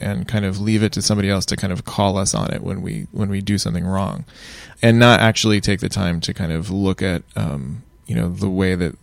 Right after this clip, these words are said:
that we all, all actually kind of play into the structures that perpetuate it. Um, you know, r-, uh, reflexive support for, for, uh, certain kinds of, like,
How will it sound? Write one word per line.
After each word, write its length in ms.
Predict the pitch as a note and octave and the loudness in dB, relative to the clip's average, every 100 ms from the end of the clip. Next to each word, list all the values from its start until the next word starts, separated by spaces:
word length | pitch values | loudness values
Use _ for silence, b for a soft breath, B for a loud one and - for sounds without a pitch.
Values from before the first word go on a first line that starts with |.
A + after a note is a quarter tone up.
| _ - | _ -10
that 320 | - A1+ - | -6 -4 -4
we 160 | - - | -2 0
all, 240 | D2 F2+ - | 0 -2 -2
all 220 | G2 F#2+ | 0 2
actually 280 | F#2 - F#2 | 0 -2 -4
kind 200 | - D#2+ | -4 -6
of 120 | F#2+ | -4
play 260 | - G2+ F#2 | -2 0 0
into 200 | G2 F2 | -2 -6
the 280 | E2 D#2+ - | -6 -8 -8
structures 460 | - - - - F2+ | -6 -6 -6 -6 -6
that 140 | - | -6
perpetuate 560 | - - F2+ - - - | -2 -2 -2 -4 -8 -10
it. 160 | - - _ _ _ - - _ - _ - _ - - - - | -14 -20 _ _ _ -20 -20 _ -20 _ -20 _ -20 -20 -16 -6
Um, 320 | G2+ G2+ - - | -4 -4 -4 0
you 80 | A2 | 0
know, 180 | F2+ D#2+ - | 0 -4 -6
r-, 100 | F#2+ | -4
uh, 100 | G2+ | -4
reflexive 560 | G#2+ G2+ A#2 G#2 G#2+ F#2+ | -2 2 2 2 0 0
support 480 | - - G2 F2+ - | 2 2 2 -2 -4
for, 320 | G#2 - - B B B B B B | -4 -2 -4 B B B B B B
for, 480 | - G#2+ G2 F#2 - | -4 2 2 2 0
uh, 400 | F#2 - - A#1+ - - - | -2 -4 -4 -8 -12 -18 -8
certain 380 | - - A2 A2 | -2 2 2 2
kinds 280 | G#2 F#2+ F#2 | 0 -2 -2
of, 140 | E2 | -4
like, 300 | F2 F2 - | -4 -6 -8